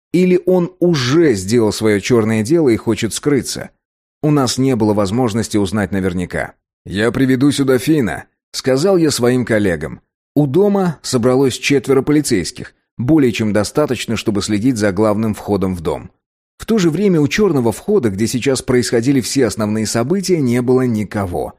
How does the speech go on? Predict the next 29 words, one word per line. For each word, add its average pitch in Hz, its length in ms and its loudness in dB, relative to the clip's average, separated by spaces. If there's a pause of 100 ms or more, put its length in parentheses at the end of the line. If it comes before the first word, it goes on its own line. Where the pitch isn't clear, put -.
(140)
Нас 113 240 -2
больше 120 320 0
волновало, 110 540 2
что 101 240 -4
с 92 40 -4
задней 113 400 -2
части 113 340 -2
сада 131 440 0 (240)
кто-то 170 560 0 (180)
уже 147 360 0
как 139 260 -4
будто 160 400 -2
бы 123 160 0
пытался 113 600 -2
бежать. 85 540 -6 (520)
Когда 120 240 -2
я 131 100 2
возвращался 123 720 0
к - 80 -10
машине, 123 600 -2
Финн 180 280 0
заметил 123 440 0
меня 110 300 0
из 95 100 -4
окна. 82 340 -6 (340)
Он 131 200 0
был 139 240 2
очень 127 420 0
взволнован. 98 800 -4